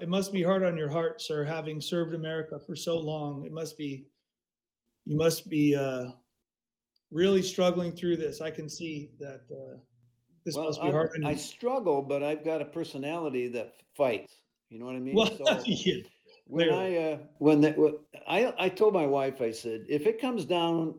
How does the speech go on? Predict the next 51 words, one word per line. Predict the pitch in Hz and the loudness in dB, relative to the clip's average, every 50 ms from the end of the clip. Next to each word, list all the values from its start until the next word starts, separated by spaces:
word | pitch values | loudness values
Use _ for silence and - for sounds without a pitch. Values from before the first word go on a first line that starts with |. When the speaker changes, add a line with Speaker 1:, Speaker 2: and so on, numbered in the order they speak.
| - _ | -12 _
Speaker 2:
to | - 123 | -14 -10
something | - - 165 147 - 147 135 127 | -6 -4 -4 -4 -4 -4 -4 -2
like, | 123 123 123 123 123 - _ - | -2 -2 -4 -6 -8 -12 _ -12
when | 120 120 - - 127 110 104 | -12 -12 -10 -12 -10 -6 -2
Biden | 120 127 139 139 135 143 143 - - - _ - | 2 2 2 2 2 0 -4 -6 -8 -14 _ -8
comes | 139 131 123 - | -6 -6 -6 -4
down, | 120 117 113 113 113 110 | -4 -4 -4 -4 -6 -4
tells | - 139 127 131 123 117 | -2 0 0 0 0 -2
the | 117 | -6
states, | - - 110 95 - - | -8 -6 -6 -8 -8 -4
first | - - 208 208 - - | -2 0 0 0 0 -2
of | 139 131 | 0 2
all, | 123 120 120 107 | 4 4 2 2
the | 98 | -2
states | - - - 208 196 185 - - 135 | -4 -2 2 4 4 2 2 0 -4
made | 131 127 117 | -2 -2 -2
the | 117 | -2
federal | 113 - 127 117 117 113 | -2 -2 0 0 0 0
government. | 98 107 110 104 104 101 101 - | -2 -2 -4 -4 -4 -8 -12 -10
The | - | -4
federal | - 139 135 131 117 | -2 0 0 0 0
government | 107 117 104 107 110 95 | 0 -2 -4 -4 -8 -10
didn't | - 107 101 | -10 -10 -10
make | 101 101 95 _ | -10 -12 -14 _
the | - | -20
states. | - - - 120 - - - - | -10 -6 -6 -6 -6 -8 -6 0
So | - 135 123 120 120 - - - _ - | 2 4 4 4 2 0 -6 -20 _ -6
anything | - 208 208 208 202 190 | -4 -2 2 2 2 2
that's | 180 165 143 - - | 2 0 -2 -4 -6
not | 165 - - _ | -12 -14 -14 _
clearly, | - 185 190 190 196 196 196 190 190 190 - - _ _ _ _ _ _ _ - | 0 2 4 6 6 8 8 6 6 4 -2 -10 _ _ _ _ _ _ _ -4
that's | 123 120 117 - 156 | -4 -4 -2 -2 -4
not | 165 165 165 - | -4 -4 -2 2
clearly | 185 185 185 180 180 160 | 2 4 4 4 4 2
distinguished | 147 147 143 - - 151 147 143 151 143 - - | 2 0 0 0 -2 -2 0 0 -2 -2 -2 -4
in | 127 123 120 | -4 -4 -2
the | 117 117 110 - _ | -4 -4 -6 -8 _
Constitution | - 151 147 147 - - - 147 135 117 - 131 127 - | -6 -4 -4 -6 -6 -6 -6 -4 -4 -4 -6 -4 4 8
is | 196 202 - 151 | 8 8 8 6
a | 139 | 0
state's | - - - 117 113 113 - - | -4 0 0 0 0 0 -4 -8
rights." | 101 95 98 - - - - | -8 -8 -8 -10 -16 -8 -4
But | 170 165 165 | -2 0 2
they're | 196 196 196 | 4 4 4
walking | 175 156 156 151 147 147 - 127 | 6 6 6 6 4 2 -2 -4
all | 127 123 123 123 123 | -2 0 0 2 2
over | 120 110 101 101 | 2 2 0 -2
that, | 90 - - - - | -4 -6 -8 -8 -12
as | - 101 - 113 | -14 -14 -10 -10
we | 110 | -10
see. | 101 - - 120 95 - | -10 -8 -8 -10 -10 -10